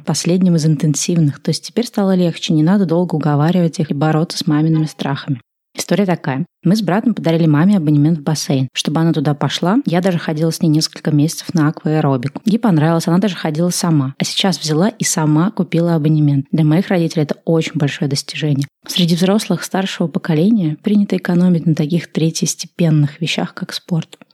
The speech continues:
Думаю, для папы таким шагом может стать изучение немецкого языка. Он очень любит иностранные языки, и сейчас есть повод. Брат живёт в Германии и хочет перевести родителей туда. Папа, конечно, снова даёт заднюю, но я думаю, он втянется и в этом найдёт свою отдушину.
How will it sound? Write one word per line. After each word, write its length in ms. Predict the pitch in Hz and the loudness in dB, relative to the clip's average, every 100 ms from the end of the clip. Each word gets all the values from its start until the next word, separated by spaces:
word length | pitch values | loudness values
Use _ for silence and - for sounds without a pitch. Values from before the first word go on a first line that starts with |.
| _ | _
Думаю, 260 | 180 185 190 | 0 2 2
для 160 | 165 | 2
папы 380 | 156 170 208 190 | 0 0 0 -2
таким 280 | - 165 170 | -2 -2 -2
шагом 340 | 139 170 175 156 | -2 -2 0 2
может 220 | 170 175 | 2 0
стать 260 | 175 170 | -2 -2
изучение 400 | 151 143 170 175 | -4 -2 0 2
немецкого 480 | 160 151 160 - 160 | 4 4 2 -2 -2
языка. 380 | 156 160 - 143 - _ _ | -2 -2 -4 -6 -8 _ _
Он 100 | 202 | 0
очень 200 | 226 247 | 2 2
любит 220 | 233 214 | 2 2
иностранные 520 | 175 170 - 196 180 170 | 2 0 2 2 4 2
языки, 380 | 147 - 226 | 0 0 -2
и 120 | 269 196 | 0 -2
сейчас 360 | - - 202 | -2 -2 -2
есть 180 | 202 - | -4 -4
повод. 320 | 165 143 139 - _ _ | -2 0 0 -6 _ _
Брат 220 | - 190 | -2 0
живёт 160 | 185 190 | 0 0
в 60 | 165 | 0
Германии 540 | 170 170 226 233 165 | 0 2 2 2 0
и 120 | - | -2
хочет 320 | - 196 - | -2 -4 -2
перевести 420 | - 151 151 - - | -4 -2 -4 -4 -4
родителей 440 | 160 151 - 170 | -2 -2 -2 -4
туда. 340 | - 151 143 - | -2 -2 -2 -2
Папа, 220 | 170 190 | -4 -2
конечно, 420 | - 175 170 - 185 | -2 0 0 0 -2
снова 340 | - 160 165 | 0 0 0
даёт 300 | 156 156 156 | 2 0 0
заднюю, 480 | 156 147 143 143 135 _ | 0 2 2 0 -2 _
но 40 | 165 | 0
я 120 | 160 | 2
думаю, 260 | 170 156 | 2 2
он 40 | 147 | 2
втянется 520 | - 180 190 208 - | -2 -2 2 2 0
и 140 | - 151 | -4 0
в 60 | |
этом 180 | 165 185 | 0 2
найдёт 320 | 165 151 160 | 2 2 0
свою 220 | - 156 | -2 -2
отдушину. 640 | 151 147 139 - 156 147 | -2 -4 -6 -4 -4 -4